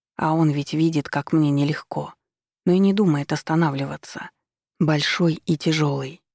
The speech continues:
разгоряченный и оттого пахнущий намного острей. Он слизывает мой пот широкими мазками языка. Он рычит на ухо что-то невнятное.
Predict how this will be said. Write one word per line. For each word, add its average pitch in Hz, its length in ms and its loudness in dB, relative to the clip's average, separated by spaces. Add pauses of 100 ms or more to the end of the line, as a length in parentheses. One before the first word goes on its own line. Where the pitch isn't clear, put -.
(140)
разгоряченный 160 1040 -2 (360)
и 170 80 0
оттого 156 360 0
пахнущий 165 580 -2
намного 147 480 2
острей. 139 580 -8 (800)
Он 165 140 0
слизывает 165 640 -2
мой 147 180 4
пот 175 240 -2
широкими 151 560 0
мазками 143 500 -2
языка. 143 680 -4 (280)
Он 156 160 4
рычит 170 480 -2
на 165 220 2
ухо 147 220 -4
что-то 156 320 -2
невнятное. 151 760 0